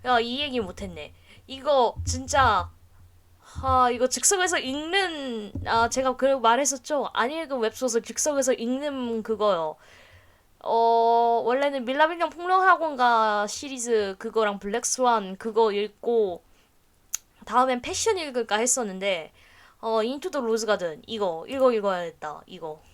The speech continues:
이거, 이거 패션 읽을, 패션 읽지 말고 이거 봐야겠다. 이거. 인투 더 로즈 가든.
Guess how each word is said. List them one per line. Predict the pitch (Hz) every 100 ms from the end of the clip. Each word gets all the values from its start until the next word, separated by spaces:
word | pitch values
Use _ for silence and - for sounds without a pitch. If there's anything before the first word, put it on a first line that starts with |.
| - - -
이거, | 262 262 294 - -
이거 | 254 277 311 277 262
패션 | 403 440 403
읽을, | 339 302 302 294 277 -
패션 | 415 403 453
읽지 | 359 -
말고 | 269 214 214
이거 | 202 233
봐야겠다. | 202 170 156 -
이거. | 156 160 156 - -
인투 | 208 233
더 | 220
로즈 | 196 190 185
가든. | 175 170 165